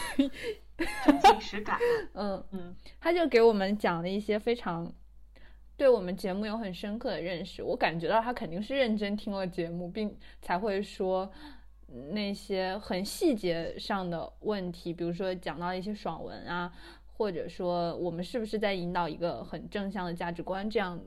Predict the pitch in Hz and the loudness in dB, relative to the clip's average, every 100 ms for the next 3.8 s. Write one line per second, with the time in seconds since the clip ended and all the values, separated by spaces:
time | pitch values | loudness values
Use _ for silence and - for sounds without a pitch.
0 | - - 165 - - - 180 147 - - | -14 -10 -10 -10 -14 -6 -4 -4 -8 -16
1 | - 180 185 208 170 196 202 190 175 160 | -2 -2 0 -2 0 4 6 6 4 2
2 | 160 156 - - - - - - - - | -2 -6 -10 -16 -18 -20 -20 -20 -14 0
3 | 240 202 185 165 165 - - - | 2 2 -2 -2 -2 -4 -8 -14